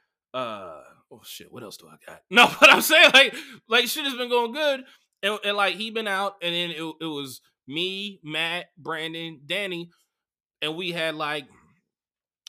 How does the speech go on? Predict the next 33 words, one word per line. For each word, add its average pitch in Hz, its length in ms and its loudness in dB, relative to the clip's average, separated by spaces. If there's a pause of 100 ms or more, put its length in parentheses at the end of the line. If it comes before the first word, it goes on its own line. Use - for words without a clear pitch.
(200)
a 156 80 0
really 170 280 -2
good 151 260 -4
rapport 185 460 -2
with 151 160 -8
the 151 60 -8
way 151 180 -4
things 147 240 -8
was 127 140 -14
going. 170 640 -2
It, 131 220 -8 (140)
it 143 120 0
also 160 300 -2
wasn't 147 240 -6
no 127 140 -10
fifth 135 280 -10
wheel. 175 520 -4 (760)
And 165 240 0
we 214 160 -2
was 196 160 -4
just, 180 220 -6
like, 160 200 -2
really 165 300 -6
vibing, 156 460 -6
and 139 100 -10
we 139 120 -8
had 139 120 -6
a - 60 -12
system, 180 580 -12 (540)
and 147 120 -4
it 160 40 -2
was 156 200 -4
beautiful. 180 680 -6